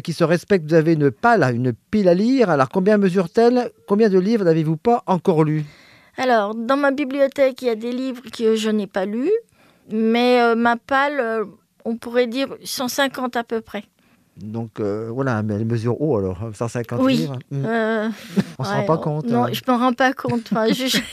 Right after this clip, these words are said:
Speaker 1: Cent cinquante
Speaker 2: j'ose,
Speaker 1: livres,
Speaker 2: j'ose
Speaker 1: voilà.
Speaker 2: même pas penser parce que voilà.
Speaker 1: Non, non,
Speaker 2: Donc,
Speaker 1: voilà,
Speaker 2: euh,
Speaker 1: voilà. Bon, et puis on y pense, euh, plus c'est compliqué. Alors, les livres que vous n'avez pas encore lu, c'est forcément par manque de temps ou, ou de temps en temps par manque d'envie ?
Speaker 2: Il y a eu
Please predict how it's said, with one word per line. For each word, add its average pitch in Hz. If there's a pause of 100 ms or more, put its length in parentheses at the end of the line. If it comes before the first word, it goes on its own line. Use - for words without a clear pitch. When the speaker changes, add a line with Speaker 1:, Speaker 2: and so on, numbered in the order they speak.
(1040)
Speaker 1:
Cent -
cinquante 311
Speaker 2:
j'ose, -
Speaker 1:
livres, 185
Speaker 2:
j'ose 311
Speaker 1:
voilà. 311
Speaker 2:
même 285
pas 311
penser 277
parce 240
que 254
voilà. 214
Speaker 1:
Non, 143
non, 127
Speaker 2:
Donc, 123
Speaker 1:
voilà, 117
Speaker 2:
euh, 233
Speaker 1:
voilà. 123 (340)
Bon, 131
et -
puis 175
on 165
y 165
pense, 170
euh, 151 (320)
plus 165
c'est 156
compliqué. - (380)
Alors, 165
les 175
livres 214
que 214
vous 185
n'avez 180
pas 190 (200)
encore 196
lu, 185
c'est 160
forcément 202
par 180
manque 180
de 170
temps 240
ou, 226 (100)
ou 165
de 131
temps 170
en 170
temps 254
par 123
manque 170
d'envie ? 127 (220)
Speaker 2:
Il 233
y 247
a 247
eu 277